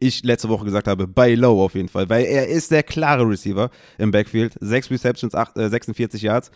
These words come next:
spricht eindeutige Zahlen, ne? Also Carlos Hyde mit keinem einzigen Target. Von daher war letzte Woche für mich ein buy low. Jetzt nach einer zweiundzwanzig Punkte Performance natürlich schwer, buy low zu kaufen. Aber wenn's irgendwie geht, do it auf jeden Fall, ne?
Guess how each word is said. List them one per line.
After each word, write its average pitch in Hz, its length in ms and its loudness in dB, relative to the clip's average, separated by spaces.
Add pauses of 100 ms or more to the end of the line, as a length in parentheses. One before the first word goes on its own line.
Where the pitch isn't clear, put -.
(260)
spricht - 380 -6
eindeutige 110 880 0
Zahlen, 123 380 2
ne? 117 100 0
Also 113 160 -2
Carlos 110 300 -2
Hyde 107 140 -2
mit 104 100 -4
keinem 107 200 -2
einzigen 104 280 -4
Target. 113 340 -2 (380)
Von 120 120 0
daher 120 200 6
war 120 100 4
letzte 131 220 0
Woche 127 120 -2
für 127 80 -2
mich 123 140 -2
ein 107 100 -2
buy 110 140 2
low. 123 240 4 (300)
Jetzt 107 400 -2
nach 113 180 2
einer 110 260 2
zweiundzwanzig 113 540 0
Punkte 131 280 -2
Performance 101 640 -4
natürlich 101 300 -2
schwer, 104 280 2
buy 92 160 -4
low 107 120 -4
zu - 120 -12
kaufen. 95 340 -6 (260)
Aber 104 480 2
wenn's 117 340 0
irgendwie 139 340 2
geht, 143 420 -2
do 127 260 0
it 101 100 0
auf 87 100 -4
jeden 87 120 -4
Fall, 87 160 -8
ne? 113 200 -10